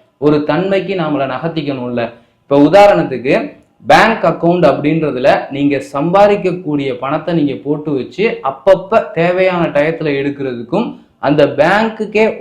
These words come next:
ஓனரா இருக்கும்போது உங்களுடைய சோர்ஸ் எப்படி இருக்கும் அப்படின்ற அந்த நிலை இருக்குல்ல. அது போலதான் பேங்க்ல கூட நம்ம பணம் அப்படின்றத காட்டிலும் ஒரு உயர்ந்த நிலையில தான் இருக்கும். இது பேங்கை விட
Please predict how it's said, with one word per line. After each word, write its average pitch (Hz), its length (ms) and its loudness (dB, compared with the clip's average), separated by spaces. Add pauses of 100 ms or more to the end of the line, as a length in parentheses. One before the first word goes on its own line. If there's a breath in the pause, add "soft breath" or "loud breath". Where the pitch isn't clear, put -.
ஓனரா 180 420 0
இருக்கும்போது 143 640 -4
உங்களுடைய 135 580 -6
சோர்ஸ் - 540 -2
எப்படி 156 380 -2
இருக்கும் 131 400 -4
அப்படின்ற 135 400 -4
அந்த 131 280 0
நிலை 131 260 -2
இருக்குல்ல. 117 240 -8
அது 113 240 -6
போலதான் 131 480 -2 (340 loud breath)
பேங்க்ல 165 340 0
கூட 175 140 0
நம்ம 156 280 0
பணம் 160 260 -2
அப்படின்றத 143 540 -2
காட்டிலும் 147 380 -6
ஒரு 156 200 0
உயர்ந்த 180 340 0
நிலையில 151 340 -2
தான் 143 140 -2
இருக்கும். 185 260 -4
இது 143 160 -2
பேங்கை 143 460 -4
விட 165 460 -2